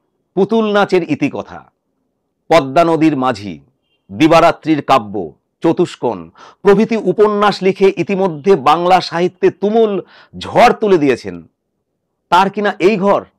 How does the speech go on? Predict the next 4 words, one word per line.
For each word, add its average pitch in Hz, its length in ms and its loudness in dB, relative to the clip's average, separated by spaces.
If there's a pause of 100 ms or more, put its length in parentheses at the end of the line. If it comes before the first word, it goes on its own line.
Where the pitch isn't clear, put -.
(160)
এমন 190 340 0
আসবাবপত্রহীন, 185 1000 -2 (360)
এমন 196 380 0
আড়ম্বরহীন। 185 760 2